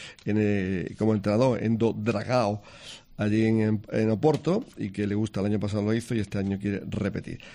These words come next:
Y esta mañana, Víctor, una de juzgado a las diez vista oral del juicio tras esa última demanda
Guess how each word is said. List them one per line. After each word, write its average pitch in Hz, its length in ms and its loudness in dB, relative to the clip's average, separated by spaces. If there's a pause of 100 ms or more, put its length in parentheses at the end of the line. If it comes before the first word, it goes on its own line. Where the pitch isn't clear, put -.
(120)
Y 131 140 4
esta 185 180 4
mañana, 208 320 4
Víctor, 190 440 2
una 156 200 2
de 160 100 2
juzgado 151 640 2
a 131 120 4
las 120 240 0
diez 143 160 2
vista 139 340 4
oral 143 340 4
del 123 280 2
juicio 139 440 0
tras 123 600 0
esa 123 260 0
última 120 800 4
demanda 113 800 2